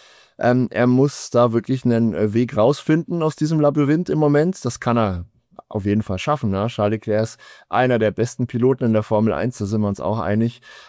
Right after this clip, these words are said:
Aber er muss die Wende schnell hinkriegen. Er hat jetzt ein siegfähiges Auto und er muss mit, äh, Lewis Hamilton auf einem Niveau sein. Das ist auch sein eigener Anspruch. Auch das hat er gesagt. Äh, Lewis zeigt, was das Auto kann. Da muss ich mithalten.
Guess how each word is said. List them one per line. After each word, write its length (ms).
Aber 340
er 120
muss 200
die 160
Wende 220
schnell 240
hinkriegen. 460
Er 260
hat 160
jetzt 180
ein 120
siegfähiges 580
Auto 440
und 260
er 180
muss 560
mit, 440
äh, 240
Lewis 240
Hamilton 400
auf 200
einem 240
Niveau 280
sein. 260
Das 200
ist 100
auch 140
sein 160
eigener 300
Anspruch. 380
Auch 140
das 220
hat 100
er 80
gesagt. 460
Äh, 380
Lewis 280
zeigt, 400
was 160
das 140
Auto 240
kann. 320
Da 320
muss 300
ich 140
mithalten. 640